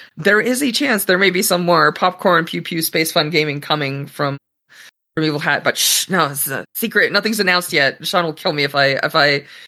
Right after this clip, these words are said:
give away everything, but it, there's, there's some additional Scum and Villainy stuff that might be coming out. But again, a lot of this is tied to sales, right? Like, this is, this is the reality of the other half of the,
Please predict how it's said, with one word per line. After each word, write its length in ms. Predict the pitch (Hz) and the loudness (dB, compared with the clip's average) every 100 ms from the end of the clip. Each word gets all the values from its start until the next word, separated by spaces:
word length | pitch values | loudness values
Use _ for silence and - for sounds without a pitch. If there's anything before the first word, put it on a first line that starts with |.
| _ 175 | _ -4
give 140 | 196 | -2
away 240 | 185 175 156 | 2 2 2
everything, 380 | 147 185 147 | 2 -2 -4
but 240 | 170 165 151 - | 0 0 0 0
it, 180 | 156 | 0
there's, 300 | 165 180 170 - | 2 2 2 -2
there's 200 | 175 165 | -2 0
some 360 | 160 147 135 - | 0 -2 -6 -4
additional 500 | 160 160 - 151 143 | -2 -2 -2 -4 -4
Scum 220 | - 147 | -4 -6
and 80 | 143 | -2
Villainy 240 | 147 131 | -2 -2
stuff 220 | 135 127 | -4 -4
that 80 | 135 | -4
might 140 | 131 123 | -6 -6
be 60 | |
coming 240 | - 127 131 | -8 -10 -8
out. 240 | 69 - _ _ _ - - _ - | -10 -12 _ _ _ -20 -20 _ 0
But 120 | 180 | 2
again, 400 | 190 185 123 113 - | 4 2 0 -6 -2
a 60 | |
lot 160 | 170 180 | 2 2
of 60 | 180 | 0
this 120 | 180 | -2
is 80 | - | 0
tied 240 | 170 160 | 0 0
to 60 | 151 | 0
sales, 420 | 139 139 113 - | 2 2 0 0
right? 200 | 123 135 | 0 2
Like, 180 | 131 147 | 0 0
this 140 | 143 | -2
is, 200 | 143 147 | -2 -4
this 160 | 143 147 | -6 -6
is 60 | |
the 80 | 139 | -4
reality 400 | 135 123 139 131 | 0 2 2 0
of 100 | 120 | 0
the 100 | 123 | 0
other 140 | 123 | 0
half 240 | 127 127 - | 0 -2 -4
of 60 | |
the, 400 | 120 117 120 127 | -2 0 0 -2